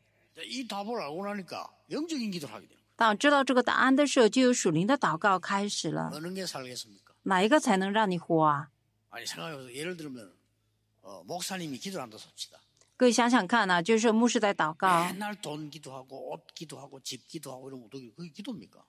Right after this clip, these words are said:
Speaker 2: 每天为了钱啊、衣服啊、家来祷告，那算祷告吗？
Speaker 1: 말이 안 되잖아.
Speaker 2: 不是吗？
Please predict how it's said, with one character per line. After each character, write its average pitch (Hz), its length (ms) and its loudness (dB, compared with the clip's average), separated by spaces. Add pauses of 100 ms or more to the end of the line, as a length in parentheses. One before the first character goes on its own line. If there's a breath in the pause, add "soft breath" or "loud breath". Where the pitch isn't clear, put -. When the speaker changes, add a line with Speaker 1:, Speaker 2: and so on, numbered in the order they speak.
Speaker 2:
每 196 200 4
天 254 160 6
为 262 140 6
了 196 100 4
钱 180 380 2
啊、 196 160 2
衣 233 180 4
服 233 160 -2
啊、 170 180 4
家 233 280 2
来 214 140 2
祷 165 200 2
告， 185 220 2
那 254 180 4
算 254 260 4
祷 175 160 4
告 208 160 4
吗？ 196 140 2
Speaker 1:
말이 220 60 0
안 247 60 -6
되잖아. - 300 -20
Speaker 2:
不 220 120 -2
是 233 160 -2
吗？ 165 260 -2